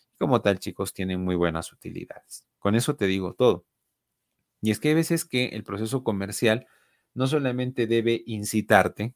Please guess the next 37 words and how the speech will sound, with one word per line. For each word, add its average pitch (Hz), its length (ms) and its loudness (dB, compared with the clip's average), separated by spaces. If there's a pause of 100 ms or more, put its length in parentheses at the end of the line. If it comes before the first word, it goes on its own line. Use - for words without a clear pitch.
como 95 180 -2
se 95 140 -4
le 92 120 -2
diría, 92 380 -2 (420)
¿no? 101 240 -6 (300)
A 104 160 2
pensar 113 560 2
en 92 300 -2
crecer 110 420 0
y 107 80 0
crecer 95 320 -2
y 92 60 -4
crecer. 87 560 0 (260)
Hay 117 180 0
veces 147 360 0
que 107 140 -2
para 95 280 0
crecer 135 500 -2
es, - 360 -10 (320)
mm, 104 240 -6 (500)
prudente, 113 580 2
diría 95 320 -2
yo, 92 160 -4
retroceder 104 680 0
un 110 160 -2
poco 104 340 -2
y 110 60 0
verificar 95 540 -2
qué 135 80 -4
es 135 80 -4
lo 139 100 -4
que 95 100 -10
puedes 101 380 -6
hacer, 127 340 -8 (800)
¿vale? 120 400 -4 (800)
Muy 113 120 -2
bien. 156 400 -2